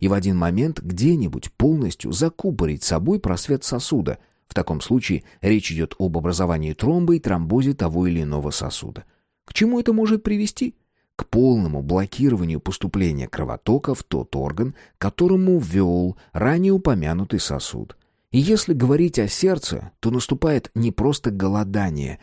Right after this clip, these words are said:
сердечной мышцы или ее участка, а полное умирание мышечной ткани сердца, которую питал закупоренный сосуд. Такой процесс носит название некроз сердечной мышцы – а более понятно звучит как инфаркт.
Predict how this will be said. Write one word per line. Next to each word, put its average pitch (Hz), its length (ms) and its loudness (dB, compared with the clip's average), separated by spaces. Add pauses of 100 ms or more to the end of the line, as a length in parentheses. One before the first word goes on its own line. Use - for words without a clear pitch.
(180)
сердечной 107 600 0
мышцы 107 680 -2
или 87 200 0
ее 76 260 -2
участка, 113 640 -2 (260)
а 87 120 -2
полное 143 420 4
умирание 127 600 2
мышечной 90 560 -2
ткани 85 320 -2
сердца, 104 500 -4 (240)
которую 104 400 2
питал 107 520 -2
закупоренный 90 800 -2
сосуд. - 540 -6 (540)
Такой 226 300 0
процесс 165 500 2
носит 143 380 -2
название 110 500 0
некроз 104 600 0
сердечной 104 580 0
мышцы – 104 440 -2 (360)
а 101 120 0
более 98 340 2
понятно 107 540 -2
звучит 107 400 -2
как 147 240 0
инфаркт. 143 580 -2